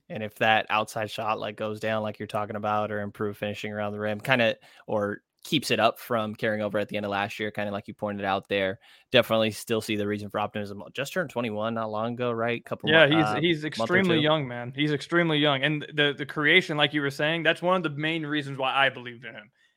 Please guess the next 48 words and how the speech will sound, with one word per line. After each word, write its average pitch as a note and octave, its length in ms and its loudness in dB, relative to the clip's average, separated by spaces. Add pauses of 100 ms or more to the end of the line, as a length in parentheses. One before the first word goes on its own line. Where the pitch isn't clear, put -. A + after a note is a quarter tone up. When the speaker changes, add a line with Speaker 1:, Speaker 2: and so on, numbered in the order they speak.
(120)
Speaker 2:
Going F#3 200 4
into F3+ 160 2
the C#3+ 100 -4
draft D#3 380 6
and, D3 100 -2
like, C#3+ 140 0
after D#3 200 4
they C#3 120 0
drafted, D3 320 2
I E3+ 40 6
didn't F3+ 160 2
know D#3+ 80 -2
much D3+ 220 0
about C#3 260 2
him. D#3 120 -2
I C#3+ 60 0
wasn't C#3+ 280 -4
super C#3 240 -8
high C3 200 2
on D3+ 180 -2
him. E3+ 120 -4 (460)
But D3 100 2
after E3+ 220 4
watching E3 420 4
him, D3 220 -6
I E3 120 6
can F3 160 -4
see E3+ 300 -2
the D3 120 -2
player D#3 440 2
in D3+ 200 -2
him, F3+ 180 -6
because D3 560 2 (1000)
his D3+ 200 2
biggest E3 280 2
issue E3+ 280 0
is D3+ 100 0
putting E3 240 2
the D3 80 -2
ball D#3 200 6
in D3 60 2
the C3+ 60 -6
basket. C#3 460 2
But B2+ 160 -10
getting E3+ 260 2
to D#3+ 120 -6
that C3+ 220 -2
point, C3+ 300 -6